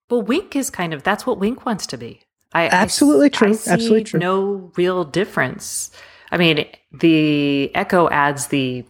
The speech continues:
Speaker 1: voice functionality, but I don't see a real big difference there, really.
Speaker 2: Yeah. Fair enough. Fair
Speaker 1: I
Speaker 2: enough.
Speaker 1: don't know. I mean,
Speaker 2: Mm-hmm.
Speaker 1: you're like, "I don't wanna disagree with you, but I'm going to subtly disagree with you."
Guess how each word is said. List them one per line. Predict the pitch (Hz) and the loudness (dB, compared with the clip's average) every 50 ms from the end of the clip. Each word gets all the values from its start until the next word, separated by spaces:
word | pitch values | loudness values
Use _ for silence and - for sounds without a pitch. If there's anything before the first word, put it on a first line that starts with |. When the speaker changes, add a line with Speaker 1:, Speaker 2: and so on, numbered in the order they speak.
| _ - | _ -6
Speaker 1:
voice | - 156 214 302 294 - - | -2 0 0 0 0 -2 -4
functionality, | - - 139 127 - - 139 131 120 120 - - - 160 160 | -4 -4 -4 -4 -4 -4 -4 -2 -2 -2 -2 -4 -6 -6 -4
but | - - | -2 -2
I | 175 190 | -2 0
don't | 220 247 285 - | -2 -2 -4 -4
see | - - 320 339 | -4 -4 -4 -4
a | 294 233 | -4 -4
real | 202 180 175 180 | -4 -2 -2 -2
big | 180 - 180 185 185 | -2 -2 -4 -4 -4
difference | - 214 214 - 370 269 - - - | -4 -6 -6 -6 -10 -8 -10 -10 -10
there, | - - - - | -10 -10 -10 -8
really. | - 202 208 240 262 | -4 0 0 2 2
Speaker 2:
Yeah. | 277 277 294 285 - _ _ _ _ _ _ _ _ _ _ - | 2 0 0 -2 -6 _ _ _ _ _ _ _ _ _ _ 0
Fair | 196 208 247 | 2 4 4
enough. | 269 254 262 - - - _ _ _ _ | 4 2 0 -2 -6 -14 _ _ _ _
Fair | - 175 190 | 2 4 4
Speaker 1:
I | 226 | 4
Speaker 2:
enough. | 277 294 359 370 | 2 0 -2 -4
Speaker 1:
don't | 359 330 | -6 -6
know. | 233 - - _ _ - - | -8 -10 -12 _ _ -18 -14
I | 170 | -10
mean, | 175 165 160 156 147 _ _ _ _ _ - | -10 -8 -8 -10 -12 _ _ _ _ _ -2
Speaker 2:
Mm-hmm. | 175 165 160 196 | 0 2 2 4
Speaker 1:
you're | 208 | 2
like, | 160 151 - - | 2 0 -2 -4
"I | 160 | -10
don't | 202 247 269 | -10 -8 -8
wanna | 277 262 240 | -6 -6 -6
disagree | - 185 185 - - - - 202 247 | -6 -6 -8 -8 -10 -8 -8 -6 -6
with | 262 180 - | -6 -8 -10
you, | - - - | -10 -12 -8
but | - 190 226 | -6 -4 -4
I'm | 240 269 | -4 -4
going | - 339 359 359 349 349 | -4 -4 -2 -2 -4 -6
to | - 226 | -10 -10
subtly | - - - 220 220 220 220 208 214 214 202 | -10 -6 -4 -4 -4 -2 -2 -2 -4 -2 0
disagree | 202 160 123 - - 196 - - 226 269 294 | 2 0 0 0 -6 -8 -6 -6 -6 -6 -6
with | 220 156 127 - - | -6 -8 -8 -4 -2
you." | 180 160 - - - 165 | -2 -2 0 0 0 0